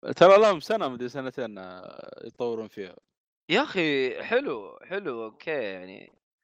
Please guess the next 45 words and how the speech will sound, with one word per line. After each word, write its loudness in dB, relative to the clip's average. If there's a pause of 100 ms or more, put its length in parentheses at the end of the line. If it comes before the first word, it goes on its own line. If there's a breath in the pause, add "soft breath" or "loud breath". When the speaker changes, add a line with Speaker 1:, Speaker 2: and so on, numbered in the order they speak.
(220)
Speaker 1:
بس -6
Speaker 2:
طبعًا 2
Speaker 1:
ناس 2
Speaker 2:
هي 0
لعبة، 6
Speaker 1:
طولت 0
بزيادة -2
ولا؟ -8
Speaker 2:
هي، -10
Speaker 1:
هذه 0
Speaker 2:
هي، -8
هي 0
لعبة -4
جوال، -2
خلي، -12
خلي -8
بما -6
انك -4
انت -16
جبت -10
سيرتها -6
يعني. -8 (240)
انا 2
والله 2
كنت -12
حاطة -2
في -8
بالي، -2 (480)
بس -4
انا 2
ماني 2
عارف -4
متى -14
حتنزل -14
المهمة -12
الخامسة. -6 (540)
Speaker 1:
والله 2
من 2
يوم 2
Speaker 2:
هي 4
لا 6
Speaker 1:
طولوا 2
فيها 0
هذه -6
ب-، -16